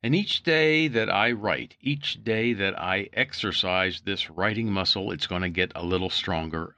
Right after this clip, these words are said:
a little better, and I'm gonna get more ideas. So here is to tomorrow's writing. That is all for today. We're gonna wrap it up and stick a fork in it because it's done. I'm Rich Grimshaw, and you are invited to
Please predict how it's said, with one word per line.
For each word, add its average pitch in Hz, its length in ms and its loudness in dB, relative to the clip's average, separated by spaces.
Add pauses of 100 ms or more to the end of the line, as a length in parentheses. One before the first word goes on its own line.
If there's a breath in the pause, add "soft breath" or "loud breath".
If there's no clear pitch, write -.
a - 40 -8
little 85 340 -2
better, 80 560 -2 (500 soft breath)
and 78 140 -6
I'm 78 80 -6
gonna 92 240 -4
get 92 160 -2
more 85 260 -6
ideas. 71 560 -8
So 87 440 -2 (500)
here 165 380 2
is 107 260 -2 (100)
to 101 360 -2 (480)
tomorrow's 90 680 -2
writing. 71 360 -6 (800)
That 123 380 2
is 110 200 2
all 160 300 4
for 156 300 2
today. 113 400 2
We're 95 160 -6
gonna 95 180 -2
wrap 120 260 0
it 113 60 0
up 120 180 0
and 87 160 -2
stick - 340 -2
a 95 80 2
fork 147 380 0
in 139 80 2
it 139 140 -2
because 110 360 -2
it's 101 180 -6
done. 104 360 0
I'm 110 280 2
Rich 120 280 0
Grimshaw, 120 500 2
and 98 280 0
you 117 500 -2
are 87 180 -4
invited 92 400 -2
to 78 60 -16